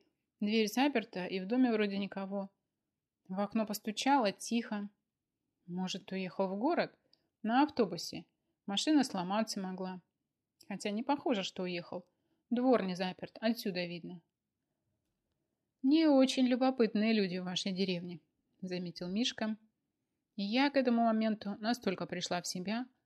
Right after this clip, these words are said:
что поднялась с земли и приблизилась к беседующим, на ходу здороваясь. "А кому любопытничать-то?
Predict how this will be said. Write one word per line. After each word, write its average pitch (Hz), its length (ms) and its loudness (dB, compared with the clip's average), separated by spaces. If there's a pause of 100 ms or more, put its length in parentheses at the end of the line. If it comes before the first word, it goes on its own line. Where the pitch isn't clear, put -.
(420)
что - 240 -2
поднялась 226 580 2
с - 40 -2
земли 202 300 2
и 196 160 -4
приблизилась 202 680 0
к 196 120 -8
беседующим, 170 840 -6
на 190 120 -6
ходу 180 300 -6
здороваясь. 165 680 -10 (1000)
"А 190 100 -8
кому 233 480 4
любопытничать-то? 180 920 -8